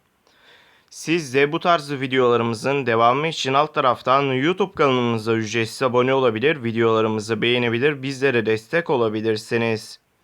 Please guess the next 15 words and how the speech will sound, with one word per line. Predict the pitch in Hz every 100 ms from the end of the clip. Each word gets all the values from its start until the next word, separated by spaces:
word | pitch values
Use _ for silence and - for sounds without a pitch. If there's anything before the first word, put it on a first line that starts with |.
| _ _ _
Karaburun'un | - 170 208 185 175 170 185 165
birçok | 196 - 160 123
noktasında | 123 123 123 - 120 127 160
satılık | 147 139 131 123 156 139
lüks | 147 147 147
villalar | 139 123 117 113
bulabilirsiniz. | 113 131 151 160 156 151 160 160
Genelde | 175 160 143
fiyatlar | 139 131 127 147 143 139
bir |
milyon | 147 123 117
T | 117 117
L |
civarından | 110 117 117 113 113
başlıyor. | 135 151 - 139 139